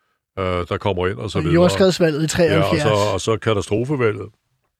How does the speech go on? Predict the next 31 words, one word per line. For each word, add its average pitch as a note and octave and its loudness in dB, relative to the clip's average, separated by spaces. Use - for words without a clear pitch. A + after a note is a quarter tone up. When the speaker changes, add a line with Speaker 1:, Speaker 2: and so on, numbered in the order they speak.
Speaker 1:
Og F#2+ -10
så A#2 -12
katastrofevalget A2 -2
der – F#2+ -2
det D3+ -2
er D3+ 0
nok, B2 0
det C3+ -4
er A#2 -4
nok G#2 -2
det G#2+ -6
værste. D2+ -6
Speaker 2:
Aha. D#3+ 2
Speaker 1:
Hvor G2 2
jeg, F#2 2
øh, E2 0
hvor, F#2 -4
hvor F2 -4
de F#2+ -10
gamle B2+ 0
partier, A#2 -4
alle D#3+ 2
de F#3+ -2
gamle F#2+ -2
partier, F2 -8
det F2 -6
var F#2+ -4
ikke B2+ -2
kun B2 -4
vores G#2+ -2
parti, G#2 -6